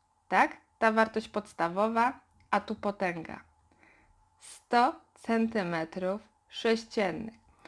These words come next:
A jak mamy jeden decymetr kwadratowy, przepraszam, sześcienny, to zapiszemy to trzykrotnie. Wtedy mamy tysiąc centymetrów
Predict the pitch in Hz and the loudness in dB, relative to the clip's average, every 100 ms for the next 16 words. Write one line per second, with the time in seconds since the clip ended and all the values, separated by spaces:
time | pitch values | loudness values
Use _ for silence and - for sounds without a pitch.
0 | - - _ 196 214 277 302 233 220 240 | -20 -20 _ 2 4 4 2 2 2 2
1 | 269 226 202 - 208 185 - - - 320 | 2 0 -2 -4 -2 -4 -8 -8 0 2
2 | 254 170 170 165 160 165 214 - _ - | 2 -2 -4 -8 -8 -6 -8 -10 _ 0
3 | 202 196 185 196 - 180 165 165 233 - | 0 0 -6 -10 -6 -6 -4 -6 -8 -12
4 | - - - _ _ - 247 262 233 208 | -20 -20 -20 _ _ 2 4 2 0 -2
5 | 202 185 185 202 - _ _ _ _ - | -2 -2 -4 -6 -6 _ _ _ _ -8
6 | - 359 214 151 - 165 - - _ _ | -6 0 0 0 -2 -10 -10 -16 _ _
7 | _ _ _ _ _ _ _ _ _ _ | _ _ _ _ _ _ _ _ _ _
8 | _ _ _ _ _ _ _ - 196 214 | _ _ _ _ _ _ _ -6 0 4
9 | 220 190 226 233 - 320 - 165 156 - | 4 4 0 -2 -2 -2 -2 -4 -4 -10
10 | - _ _ _ _ _ _ _ _ _ | -20 _ _ _ _ _ _ _ _ _
11 | _ _ - 254 330 311 220 180 175 170 | _ _ -4 -2 -2 0 0 0 -2 -2
12 | 185 185 - | -4 -4 -8